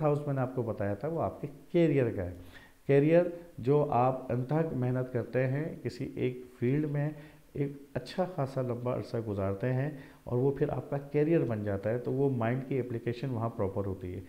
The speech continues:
तो इसका मतलब है मरकरी सिग्निफिकेशन है आपके, अ, फोर्थ हाउस का, टेंथ हाउस का और इसके दो ओनर हाउस हैं, ये दो, अ, दो हाउस का ओनर है, वो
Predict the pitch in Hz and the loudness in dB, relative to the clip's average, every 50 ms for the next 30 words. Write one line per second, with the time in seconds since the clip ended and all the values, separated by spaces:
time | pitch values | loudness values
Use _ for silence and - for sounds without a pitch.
0 | - - - - - - - 151 147 147 190 185 170 160 139 156 151 156 151 139 | -16 -20 -20 -20 -8 -2 -2 0 0 2 0 0 2 0 0 0 0 0 0 0
1 | 127 127 127 127 - 151 165 170 165 - - - 165 185 208 208 196 - - - | 0 0 -2 0 0 0 2 2 0 -2 -4 -6 -4 -2 -2 -4 -2 -4 -4 -4
2 | - 107 - - 104 104 107 104 104 101 104 - - - 151 165 160 - - - | -4 -6 -6 -6 -6 -4 -4 -2 -2 -2 -4 -4 0 0 0 0 0 -4 -10 -14
3 | - - - - _ - 127 123 123 123 120 120 120 117 113 113 110 110 110 123 | -18 -20 -20 -20 _ -4 -2 0 2 2 2 2 0 0 0 0 -2 -2 -4 -6
4 | - 117 120 - - - - - - - 151 165 160 160 165 165 165 165 - - | -8 -10 -12 -12 -14 -16 -18 -10 2 4 6 6 6 6 6 4 4 4 2 2
5 | 185 196 214 - - - - - - - _ _ - 143 147 156 147 143 156 156 | 0 0 0 -2 -8 -14 -16 -20 -20 -20 _ _ 2 4 4 4 2 2 2 4
6 | 160 165 160 160 - 185 202 196 - - - 127 139 151 - - 143 - - 131 | 4 2 2 0 0 0 0 -2 -6 -2 0 2 2 2 2 -2 -4 -2 0 0
7 | 123 117 113 107 131 147 156 - - 110 117 123 143 151 151 147 139 143 147 143 | 0 0 2 4 4 4 4 4 2 0 2 2 2 2 2 2 2 2 2 2
8 | 143 - 165 180 208 - - - 110 117 123 117 120 123 131 - - - - 87 | 0 -2 -2 -2 -2 -6 -8 -4 -2 0 2 2 4 2 2 2 0 -2 -2 0
9 | 104 107 110 120 131 127 123 127 123 - 127 110 113 117 120 135 147 151 170 180 | 0 0 2 2 2 2 2 2 0 -2 0 0 0 2 2 2 4 4 4 4
10 | 175 - - - - - - - 104 110 123 | 2 -2 -10 -14 -18 -20 -16 -8 -4 -2 -2